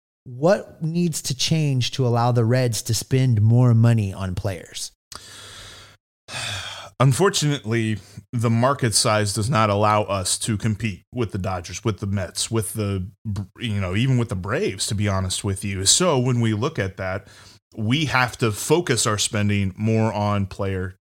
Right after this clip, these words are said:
Speaker 2: development. We cannot spend big money on the free agents. Can we sign a couple of guys to fill holes? Sure. We brought in Tommy Pham. We brought in Hunter Strickland.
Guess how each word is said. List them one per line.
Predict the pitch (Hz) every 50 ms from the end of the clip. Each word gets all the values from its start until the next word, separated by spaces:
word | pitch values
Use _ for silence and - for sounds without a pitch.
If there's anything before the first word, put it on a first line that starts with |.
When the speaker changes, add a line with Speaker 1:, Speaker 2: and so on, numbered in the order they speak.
| - 98
Speaker 2:
development. | 101 92 87 104 113 104 - - - 92 92 - - -
We | 107 104
cannot | 98 - - - 127 123 123 120 117 113 117 117 110 -
spend | - - - - 131 127 120 110 104 101 101
big | 101 120 117 104
money | 110 107 107 107 104
on | 98 95 95
the | 92
free | - - 101 101
agents. | 110 110 107 95 95 82 - -
Can | - - 123 123 135 147 147
we | 139 139 139
sign | 131 - - 120 113 123 135 139
a | 127
couple | - 131 131 135 135
of | 131 110
guys | 107 101 98 98 101 98 - - - - - _ -
to | - 113 -
fill | - 117 110 104
holes? | 104 110 131 160 165 - - -
Sure. | - - - - 226 - 87 85 -
We | 101 101 101
brought | 95 113 123 131 131
in | 127 123 120
Tommy | 107 120 117 113 104 101
Pham. | 95 - 104 90 85 82
We | 90 101 113
brought | 95 123 131 139 135
in | 127 123 110
Hunter | 110 120 107 117 107
Strickland. | - - - 107 101 - 98 80